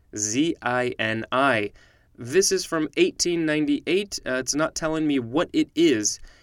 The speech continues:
Uh, the definition says, "Any of the pores on the snouts of marine sharks and rays that contain receptors highly sensitive to weak electric fields."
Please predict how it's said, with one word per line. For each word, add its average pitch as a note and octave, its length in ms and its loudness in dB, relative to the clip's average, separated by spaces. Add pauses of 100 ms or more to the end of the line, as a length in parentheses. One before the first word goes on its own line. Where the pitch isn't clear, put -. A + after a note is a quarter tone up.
(280)
Uh, C3+ 200 4
the C3+ 120 2
definition E3+ 540 0
says, A#2+ 420 -2 (300)
"Any G#3 320 2
of B2+ 180 2
the C3 160 2
pores F3+ 600 0
on C3+ 180 2
the C3 120 2
snouts E3 520 -2
of A#2+ 160 -2
marine B2 400 0
sharks C3+ 560 -2 (340)
and A2+ 340 -2
rays C#3 460 4 (140)
that C3+ 180 -2
contain D3+ 420 0
receptors F3+ 640 -2 (200)
highly G#3 420 0
sensitive B2 680 -2
to C3 140 0
weak D#3 300 -2 (100)
electric B2+ 520 -2
fields." B2+ 580 0